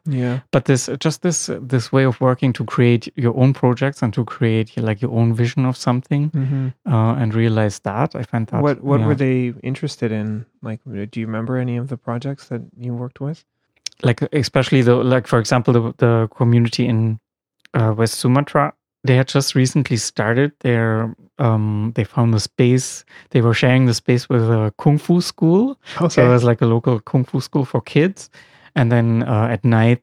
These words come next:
Speaker 2: the, the art collective takes over and they use it as a gallery or as, like, just they hang out.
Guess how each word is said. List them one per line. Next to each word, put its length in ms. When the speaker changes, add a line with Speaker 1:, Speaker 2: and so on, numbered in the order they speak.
Speaker 2:
the, 420
the 100
art 200
collective 440
takes 320
over 400
and 180
they 80
use 220
it 120
as 180
a 60
gallery 480
or 180
as, 200
like, 180
just 280
they 100
hang 240
out. 240